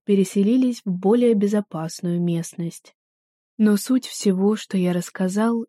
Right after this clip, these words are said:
не в истории моей семьи, в моих чувствах, которые я испытывал, всматриваясь в фотографии этих местностей.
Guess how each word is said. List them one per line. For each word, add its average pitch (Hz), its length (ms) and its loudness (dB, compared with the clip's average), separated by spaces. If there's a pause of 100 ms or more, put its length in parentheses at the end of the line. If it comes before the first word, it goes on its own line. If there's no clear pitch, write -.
не 214 160 0
в 214 80 -2
истории 208 560 0
моей 175 340 0
семьи, 175 580 -2 (560)
в - 40 -8
моих 214 520 4
чувствах, - 840 -4 (140)
которые 220 500 2
я 208 240 4
испытывал, 208 800 -2
всматриваясь 208 800 -2
в - 60 -20
фотографии 185 880 -4
этих - 340 -10
местностей. 170 800 -8